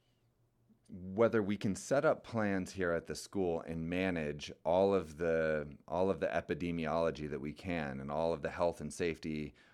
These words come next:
uh, precautions in our operations that we can here. What becomes more challenging, perhaps, to manage is whether people in our community believe that we are safe or that it's possible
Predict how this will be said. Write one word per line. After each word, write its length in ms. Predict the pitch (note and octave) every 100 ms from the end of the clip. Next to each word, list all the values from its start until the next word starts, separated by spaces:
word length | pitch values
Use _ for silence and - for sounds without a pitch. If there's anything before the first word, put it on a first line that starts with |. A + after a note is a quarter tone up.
| _ -
uh, 180 | C#2+
precautions 680 | D2 E2+ - F2+ E2+ E2+ D#2
in 80 | D#2
our 100 | C#2
operations 580 | D2 D#2 D#2+ D#2+ D#2+ D#2
that 80 |
we 140 | C2 C#2
can 540 | - A#2+ G#2+ D#2 D2 - _
here. 560 | - C#3+ G#2 C2+ C#2+ - _ _ _ _ _ _ _ _ -
What 360 | F#2+ G2+ A#2 G#2
becomes 360 | G#2+ B2 A2
more 280 | G#2 A2 C#3+
challenging, 580 | C#3 F2+ D#2+ D#2 D2+ D2+
perhaps, 460 | F2 D2+ D2 D2+ -
to 100 | E2
manage 640 | D#2+ D2+ D#2 D#2 - - _ _ _ -
is 280 | F#2+ F2+ F2
whether 680 | G2 G2+ G#2+ G2+ G2+ F#2+ - _
people 360 | - C3 C3 A#2
in 80 | G2+
our 120 | F#2
community 840 | - F#2 G2+ E3 C#3 C2+ B1 C#2+ - _ _ D2+ C#2
believe 580 | E2+ F2 F2+ D2+ C2 -
that 160 | C#2+
we 120 | D#2
are 120 | C2+ B1+
safe 540 | - A#1 A#1 - - _ _ _ _ _ _
or 160 | G2+ G#2+
that 160 | A#2
it's 180 | A2 -
possible 800 | - - G#2 G#2 - C#2 C2